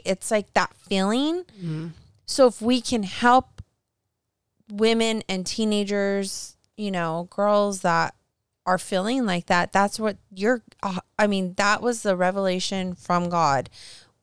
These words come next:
Speaker 1: We need to help them.
Speaker 2: Yeah.
Speaker 1: Yeah.
Speaker 2: Like, laws, you know,
Speaker 1: Mm-hmm.
Speaker 2: laws can be there, but it's like, if people just, uh, ha-, if we, if we can have a culture of what,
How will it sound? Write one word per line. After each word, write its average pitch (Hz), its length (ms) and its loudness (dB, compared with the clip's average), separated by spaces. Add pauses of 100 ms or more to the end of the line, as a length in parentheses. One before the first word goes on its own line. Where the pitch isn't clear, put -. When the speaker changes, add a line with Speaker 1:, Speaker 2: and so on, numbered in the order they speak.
(100)
Speaker 1:
We 214 320 -2
need 190 540 -2
to - 240 -8
help - 320 -6
them. - 300 -12 (760)
Speaker 2:
Yeah. 160 280 -10 (520)
Speaker 1:
Yeah. 190 100 -8
Speaker 2:
Like, 254 220 -10 (160)
laws, 226 500 0
you 214 120 -2
know, 214 200 -4 (420)
Speaker 1:
Mm-hmm. 214 460 -10
Speaker 2:
laws 196 300 0
can 233 160 -4
be 208 160 -2
there, 208 400 0
but 156 260 -2 (140)
it's 175 200 -10
like, 165 200 0
if 160 80 -4
people 196 420 0
just, 180 260 -4
uh, - 60 -6 (100)
ha-, 202 240 0
if 190 120 -4
we, 254 140 -2 (120)
if 185 100 -6
we 240 120 -2
can 226 240 -2 (640)
have 208 220 0
a 202 80 2
culture 202 520 0
of 165 100 -2
what, 160 260 -2